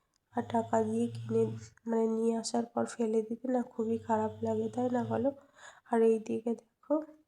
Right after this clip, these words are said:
আমি সবজিটা কাট-, সবজি বলতে পেঁয়াজ কলিটা কেটে নিয়েছি আর আলুটা কাটছি। যেহেতু আমার ঠান্ডাটা না এখনও ভালো হয়নি,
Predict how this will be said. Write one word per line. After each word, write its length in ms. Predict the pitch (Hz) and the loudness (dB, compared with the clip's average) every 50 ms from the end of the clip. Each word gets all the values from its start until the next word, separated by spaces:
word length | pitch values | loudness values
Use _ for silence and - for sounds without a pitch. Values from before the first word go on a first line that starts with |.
| _ _ _ - - | _ _ _ -6 -2
আমি 640 | 233 226 220 226 226 226 226 220 - - - 240 | 0 0 2 0 0 0 -2 -4 -4 -2 0 0
সবজিটা 600 | 240 - - 233 214 - - - 226 226 247 233 | 0 -2 -4 -6 -6 -4 -4 -4 -2 -2 -2 -4
কাট-, 320 | 240 - 233 226 220 - - - - - _ _ | -4 -4 -6 -6 -6 -8 -14 -20 -20 -20 _ _
সবজি 440 | - - - 233 226 220 - - 240 233 | -6 -4 -2 -2 -2 -4 -6 -8 -4 0
বলতে 300 | 240 233 233 233 - 254 | 0 0 0 0 -2 -4
পেঁয়াজ 440 | 247 - - 240 233 226 220 220 - | -4 -4 -2 -2 -2 -2 -2 -6 -8
কলিটা 440 | - - 226 220 226 226 - 247 240 | -6 -4 -2 -2 -2 -2 0 -2 -2
কেটে 360 | 233 - 220 214 220 233 226 | -2 -4 -6 -4 -2 -2 0
নিয়েছি 560 | 226 233 233 240 233 240 - - - 285 285 | 0 0 0 0 -2 -2 -6 -6 -4 -4 -2
আর 160 | 277 254 262 294 - - | -2 -2 -4 -6 -6 -4
আলুটা 420 | 233 233 220 226 226 214 - 247 240 | -2 0 2 2 0 0 -2 -2 -4
কাটছি। 560 | 240 - 226 214 208 - - - - - 233 - _ _ _ _ _ _ - _ - - - - - - - - - - - - _ _ _ _ _ _ _ - | -2 -4 -6 -8 -8 -8 -10 -12 -10 -12 -14 -14 _ _ _ _ _ _ -20 _ -20 -20 -20 -20 -20 -20 -20 -18 -18 -18 -18 -20 _ _ _ _ _ _ _ -2
যেহেতু 640 | 247 240 233 240 - 233 226 233 240 233 - - 254 | 0 0 0 2 2 2 2 2 0 -2 0 0 0
আমার 220 | 233 220 226 240 233 - | 2 2 0 -2 -2 -4
ঠান্ডাটা 580 | - - - 226 220 220 233 233 226 262 262 | -8 -6 -4 -4 0 2 2 2 2 2 2
না 100 | 262 269 | 4 4
এখনও 420 | 262 233 214 - - - 226 240 240 | 4 4 2 0 -4 -4 0 0 2
ভালো 400 | 240 240 - 220 208 214 220 220 | 0 0 0 2 2 2 2 2
হয়নি, 420 | 220 226 220 220 214 214 214 220 | 2 0 0 0 0 0 -2 -4